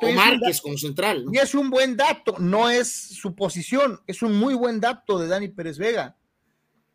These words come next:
Speaker 2: Muy buen dato. Si nos vamos a capacidad para cabecear,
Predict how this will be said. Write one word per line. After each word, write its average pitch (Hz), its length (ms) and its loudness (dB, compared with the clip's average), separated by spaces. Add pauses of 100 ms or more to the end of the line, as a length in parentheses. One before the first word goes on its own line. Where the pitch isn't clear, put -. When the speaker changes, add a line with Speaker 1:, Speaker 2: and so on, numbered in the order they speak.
(140)
Speaker 2:
Muy 285 240 4
buen 220 220 4
dato. 165 420 -4 (400)
Si 220 160 -6
nos 220 100 0
vamos 277 180 0
a 269 80 -2
capacidad 202 420 -2
para 208 200 0
cabecear, 175 640 -2